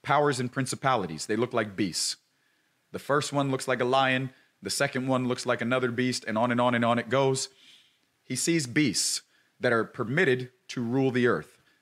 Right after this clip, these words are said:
the rulers of the age, powers and principalities. And he sees these demonic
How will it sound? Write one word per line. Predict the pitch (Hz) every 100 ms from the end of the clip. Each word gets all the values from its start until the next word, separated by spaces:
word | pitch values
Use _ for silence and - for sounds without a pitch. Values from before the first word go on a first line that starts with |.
| _ -
the |
rulers | 113 131 143 139 127
of | 113
the | 117
age, | 101 80 - - _ _ _ _
powers | - 127 120 113
and | 104
principalities. | 120 110 101 110 90 80 - - _ _ _ -
And | 101
he | 127
sees | 131 - 202 131 123 104
these | 123 110
demonic | 120 113 117 120 160 165 - -